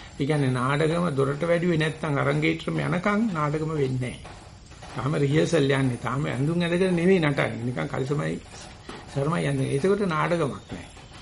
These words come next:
අර අංග සංස්කරණේ දාලා වේදිකාවට ගිහලා ඩ්‍රම් සෙට් එක දීලා හ්ම් ගාලා පළවෙනි බෙල් එක ගහලා දෙක තුන නටනකොට ඔන්න නටාගෙන එනවා වේදිකාවට. අන්න එතකොට තමයි පිස්සු සනීප වෙන්නේ.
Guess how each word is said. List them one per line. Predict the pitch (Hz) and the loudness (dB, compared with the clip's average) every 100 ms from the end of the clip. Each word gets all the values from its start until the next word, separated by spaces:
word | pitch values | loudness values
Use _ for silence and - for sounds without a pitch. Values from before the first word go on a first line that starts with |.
| - - - - | -18 -18 -20 -16
අර | - 123 | -8 -4
අංග | 160 117 156 | -2 -2 0
සංස්කරණේ | 214 214 220 - 196 214 160 | 2 2 0 0 2 4 2
දාලා | 135 165 226 | 0 0 0
වේදිකාවට | 196 165 170 175 190 165 | 2 2 0 0 2 2
ගිහලා | 165 190 180 | 0 0 0
ඩ්‍රම් | 143 143 | 2 0
සෙට් | 143 185 - | 0 -2 0
එක | 180 | 0
දීලා | 151 156 202 180 | 0 2 2 4
හ්ම් | 160 185 196 196 190 | 4 4 4 4 4
ගාලා | 156 165 208 202 | 2 0 0 -2
පළවෙනි | - 165 180 185 | -2 -2 0 0
බෙල් | 170 175 | 0 0
එක | 170 | 0
ගහලා | 160 160 214 | -2 0 0
දෙක | 151 156 160 185 | 0 -2 -2 -4
තුන | 180 190 | 0 0
නටනකොට | 202 196 202 202 190 | 0 -4 -4 -4 -2
ඔන්න | 185 185 | -2 0
නටාගෙන | 170 160 160 151 143 139 | -2 -2 0 2 0 0
එනවා | 135 127 | 0 2
වේදිකාවට. | 127 139 - 110 123 - 151 - - - - | 2 2 0 -4 -4 -8 -10 -10 -16 -18 -14
අන්න | - 156 190 | -4 0 2
එතකොට | 139 180 208 208 | 0 2 2 2
තමයි | 180 180 | -2 -2
පිස්සු | 175 165 - | -2 -4 -4
සනීප | 143 123 - | -4 -4 -6
වෙන්නේ. | 127 - - | -12 -12 -16